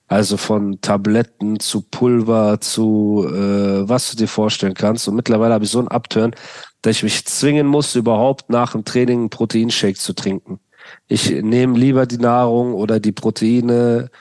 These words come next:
lieber durch Nahrung zu mir, also durch echte Nahrung, ne, wie jetzt, keine Ahnung, Fleisch oder keine Ahnung was und die Carbs durch Reis oder was auch immer, so als durch Supplements. Ich hab ein bisschen Supplement,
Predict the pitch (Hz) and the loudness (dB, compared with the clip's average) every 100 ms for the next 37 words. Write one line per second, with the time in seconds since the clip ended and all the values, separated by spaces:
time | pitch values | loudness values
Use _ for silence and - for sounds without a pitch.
0 | - _ _ - 117 120 110 117 117 - | -20 _ _ -2 0 2 0 0 0 0
1 | 117 120 113 110 107 - 110 104 107 113 | 2 2 2 0 -2 -4 -2 0 2 2
2 | 139 - _ - 107 104 104 - 110 - | 0 -8 _ -4 -2 0 -4 -2 -2 0
3 | - 98 92 90 107 127 _ _ 87 101 | -2 0 0 0 -2 -6 _ _ -4 -2
4 | 95 90 - 95 92 92 87 - 98 95 | -2 -4 -4 -2 -2 -4 -8 -2 0 0
5 | - 92 - 92 92 101 98 95 101 92 | -2 -6 -4 -2 -2 -2 -2 -4 -4 -8
6 | - 98 98 95 - 101 95 - - - | -4 0 0 -2 -6 -2 -2 -4 -12 -18
7 | - - _ - 92 98 101 101 92 90 | -20 -20 _ -8 -2 2 2 0 -4 -2
8 | 95 92 87 - - 87 95 - 87 - | -2 0 -2 -4 -12 -6 -4 -2 -4 -4
9 | 92 135 - - - _ - 101 - 101 | -4 -4 -6 -12 -20 _ -4 -2 0 0
10 | 98 - - 98 95 - - - - 92 | 0 0 -2 -2 -2 -4 -6 -6 -4 -4
11 | 95 85 85 - - 95 - 95 127 - | -4 -6 -6 -6 -4 -6 -8 -6 -4 -2
12 | 104 101 - - 110 104 101 98 - | -2 -2 -4 -4 -2 -2 -2 -4 -6